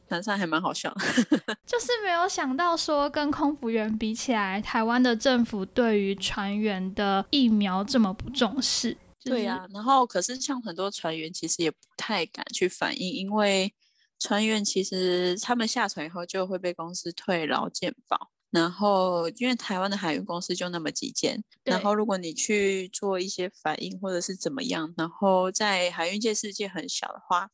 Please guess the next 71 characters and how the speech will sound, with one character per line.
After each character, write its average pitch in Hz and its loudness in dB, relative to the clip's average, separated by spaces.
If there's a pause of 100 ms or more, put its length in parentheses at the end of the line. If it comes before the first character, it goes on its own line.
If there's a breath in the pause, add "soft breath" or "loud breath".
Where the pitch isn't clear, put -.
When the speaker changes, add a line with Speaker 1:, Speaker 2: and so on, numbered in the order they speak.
(140)
Speaker 1:
那 208 2
如 202 4
果 180 6
被 190 2
列 190 2
入 185 0
黑 185 0
名 165 -8
单 160 -2
的 156 -8
话， 165 -4
可 - -4
能 165 -4 (600)
大 220 4
公 180 2
司 185 4
或 190 4
者 180 6
什 156 -2
么 - -2
有 120 0
的 - -6
没 - -6
的， - -4
最 190 0
后 180 4
都 170 0
会 175 0 (160)
不 185 -4
想 165 -2
用， 160 -4
因 190 -8
为 190 -2
可 180 0
能 151 0
觉 139 2
得 156 4
你 143 0
是 - -6
一 156 -4
个 160 -4
麻 143 -4
烦 - -8
的 - -4
人 - -12
物 - -12
这 - -2
样 - -4
子。 - -6 (440 loud breath)
所 - 4
以 - 6
很 196 2
多 180 4
船 170 2
员 147 0
可 180 -6
能 147 -2
就 185 0
算 180 -2
他 170 0
打 156 0
不 170 -6
到 170 -2
疫 170 -8
苗， 160 -8
他 175 -2
也 160 2
不 160 2
知 160 0
道 165 4
去 - -2